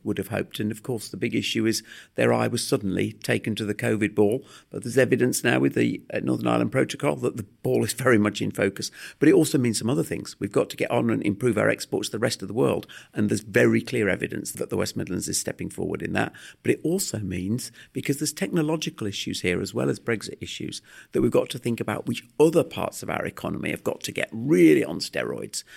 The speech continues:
And the good news is there's very clear evidence that there's growth coming there, whether it's in professional services, whether it be in medtech, whether it be in logistics, whether it be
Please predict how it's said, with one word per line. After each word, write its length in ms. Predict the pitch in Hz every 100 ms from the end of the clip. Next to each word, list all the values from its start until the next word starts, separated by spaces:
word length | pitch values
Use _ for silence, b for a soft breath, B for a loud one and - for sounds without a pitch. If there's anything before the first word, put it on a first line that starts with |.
| B -
And 160 | 117 113
the 60 |
good 300 | 110 156 143 117
news 240 | 107 135
is 180 | - -
there's 140 | 101
very 340 | - 120 123 117
clear 320 | - 107 104
evidence 420 | 95 - 92 -
that 120 | -
there's 140 | 104 -
growth 360 | 101 98 -
coming 300 | - 92 95
there, 340 | 92 90 87 B B B
whether 240 | - - 110
it's 280 | - - 113
in 180 | 98 B B -
professional 460 | 104 113 113 - 113
services, 600 | - 120 113 - 110 110
whether 200 | 117 117
it 100 | -
be 100 | 113
in 180 | 104
medtech, 420 | 113 120 - 117 -
whether 160 | 117
it 80 | 107
be 100 | 117
in 120 | 113
logistics, 720 | 117 123 123 107 - 110 - -
whether 300 | 110 113 113
it 220 | 120 -
be 340 | 117 123 113